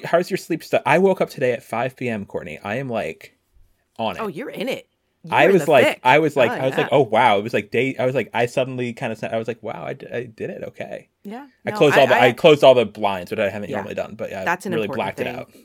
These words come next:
Speaker 1: Yeah.
Speaker 2: Um, no, I've been good. I mean, I, I wake up between twelve and, yeah, like, twelve and one thirty my time.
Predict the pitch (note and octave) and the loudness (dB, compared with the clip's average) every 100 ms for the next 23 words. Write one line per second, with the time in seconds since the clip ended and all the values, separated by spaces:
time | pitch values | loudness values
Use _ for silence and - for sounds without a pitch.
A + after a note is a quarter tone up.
0 | - - C3+ _ _ F3 F3 F3+ F#3 - | -18 -18 -20 _ _ -6 -4 -4 -6 -8
1 | F4 C#4+ E4+ F#4+ A3 F3 E3+ F3+ F#3+ G3 | -4 -4 -4 -6 -2 -2 0 -2 -6 -8
2 | F#3+ G#3 G#3 F#3+ G3+ G3 F#3+ F#3 F3+ - | -6 -6 -6 -6 -4 -6 -8 -8 -10 -12
3 | - - D#3 D3+ D3 C#3 C3 - _ D3 | -18 -12 -10 -10 -12 -14 -18 -20 _ -8
4 | C#3 C3+ C3+ C3 B2+ B2+ _ - C3 B2 | -6 -6 -8 -10 -14 -18 _ -18 -16 -14
5 | A#2+ A#2 A#2+ - _ _ _ _ _ _ | -14 -16 -18 -20 _ _ _ _ _ _
6 | _ _ _ _ _ _ - - - - | _ _ _ _ _ _ -18 -16 -16 -16
7 | - C#3 C#3 C3 C3 C3 C3+ B2+ C#3 C#3+ | -12 -12 -12 -14 -16 -16 -12 -12 -12 -14
8 | B2+ C3+ - F#3+ G3+ A#3 B3 | -14 -16 -14 -12 -12 -14 -18